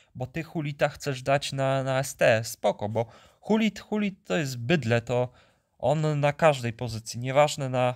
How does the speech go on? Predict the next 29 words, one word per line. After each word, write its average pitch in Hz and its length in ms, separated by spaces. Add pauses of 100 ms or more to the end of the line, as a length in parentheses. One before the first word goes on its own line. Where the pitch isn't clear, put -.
(120)
jaką 127 400
pozycję 127 480
go 113 180
dacie, 127 420 (200)
nawet 151 240
jakby 143 280
był 143 200
Hulit 151 360
na 143 280
bramkę, 135 460
to 120 140
podejrzewam, 123 680
że, 120 500
że 120 140
ta 120 120
ikona 120 360
Prime 120 300
też 113 240
byłaby 107 420
spoko 98 500
grywalna. 107 640
Także 113 340 (800)
fajny 127 260
składzik. 147 560 (920)
Krystian 156 540
ma 120 100
sto - 200
trzydzieści 120 500
jeden. 139 440